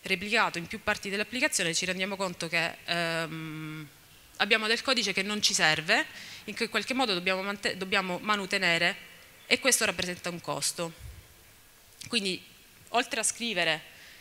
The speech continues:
eh, codice che funziona, le,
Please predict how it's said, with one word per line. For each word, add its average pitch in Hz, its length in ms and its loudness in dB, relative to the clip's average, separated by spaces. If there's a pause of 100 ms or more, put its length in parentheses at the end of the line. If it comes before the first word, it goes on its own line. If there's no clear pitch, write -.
(140)
eh, 170 460 4
codice 196 340 2
che 190 120 0
funziona, 196 680 2 (420)
le, 175 760 -2